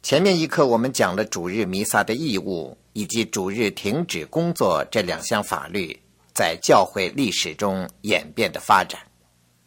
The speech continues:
最后我们讲了主日弥撒的第一个意义。这一课我们要继续探讨主日弥撒的意义。主日弥撒的第一个意义是，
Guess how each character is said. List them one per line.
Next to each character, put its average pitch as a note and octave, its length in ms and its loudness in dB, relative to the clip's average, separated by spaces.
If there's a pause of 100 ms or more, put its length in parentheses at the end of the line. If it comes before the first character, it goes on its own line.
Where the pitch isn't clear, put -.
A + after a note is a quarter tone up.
(1300)
最 G3 160 8
后 F#3+ 300 8
我 A#2 100 6
们 A#2+ 140 0
讲 E2 260 0
了 D2 340 -4 (200)
主 G2+ 200 -4
日 B2+ 200 2
弥 A#2+ 160 2
撒 A2 180 4
的 A2 140 -2
第 B2+ 220 -2
一 G3+ 200 -4
个 B3 100 2
意 G#3 80 0
义。 F2 360 -6 (1300)
这 C4 120 6
一 D3+ 140 2
课 A#2+ 240 4
我 F#2+ 140 2
们 F2+ 120 -2
要 F#2 140 4
继 - 220 -2
续 G#2 120 -2
探 F#2 280 0
讨 - 480 -6
主 E2+ 260 -6
日 G2+ 220 -2
弥 E2+ 200 -8
撒 F2+ 200 2
的 - 100 -4
意 - 100 -10
义。 C#2+ 220 -14 (1900)
主 F#3+ 180 8
日 A#3 160 6
弥 G3+ 160 8
撒 G3 160 2
的 F3+ 100 0
第 E3 260 2
一 G#3 120 0
个 C4+ 100 2
意 A3+ 160 0
义 G#2 200 0
是， - 260 -4